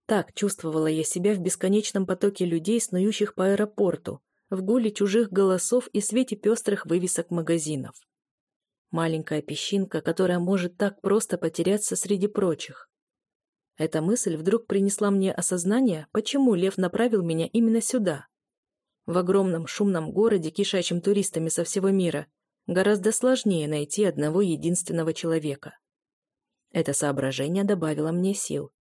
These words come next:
Я ускорила шаг, поудобнее ухватила чемодан и, наконец, увидела долгожданный выход. От многочисленных встречающих, трясущих своими табличками, зарябило в глазах. Я перебегала взглядом с одной таблички на другую,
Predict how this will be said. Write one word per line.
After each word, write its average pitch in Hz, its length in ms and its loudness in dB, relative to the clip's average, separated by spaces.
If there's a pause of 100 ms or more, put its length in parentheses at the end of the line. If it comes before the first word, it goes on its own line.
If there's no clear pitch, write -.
(220)
Я 226 180 4
ускорила 156 500 0
шаг, - 480 -6
поудобнее 208 640 2
ухватила 180 440 2
чемодан 156 560 -4 (440)
и, 165 60 2
наконец, 151 580 -2
увидела 175 400 0
долгожданный 147 680 -2
выход. - 440 -8 (960)
От 202 200 -4
многочисленных 208 720 0
встречающих, 202 760 -2
трясущих 185 560 -2
своими 180 300 -2
табличками, 180 720 -4 (240)
зарябило 170 540 2
в 170 80 -8
глазах. 170 560 -4 (640)
Я 170 220 0
перебегала 175 560 0
взглядом 170 500 0
с - 100 -4
одной 175 280 0
таблички 175 500 -2
на 175 80 0
другую, 196 560 0